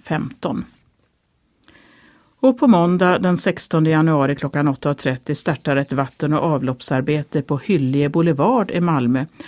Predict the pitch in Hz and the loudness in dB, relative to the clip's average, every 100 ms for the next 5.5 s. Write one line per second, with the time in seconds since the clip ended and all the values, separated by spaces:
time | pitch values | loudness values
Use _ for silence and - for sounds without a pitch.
0 | - - 202 220 175 - 160 151 - 139 | -20 -4 0 2 2 0 0 0 0 0
1 | 131 - 147 190 180 190 208 - 160 147 | 0 0 -2 0 0 0 -2 -2 -2 2
2 | 143 147 - 165 143 139 185 - 123 120 | 2 2 0 0 2 2 0 -2 -4 -2
3 | 123 120 - 120 160 196 143 135 - - | -4 -4 -4 -2 -2 0 -2 -2 -8 -4
4 | 196 214 143 123 123 120 - 117 165 135 | -2 0 0 0 -4 -6 -8 -4 -2 -4
5 | 117 165 180 - - | -4 -4 -4 -4 -8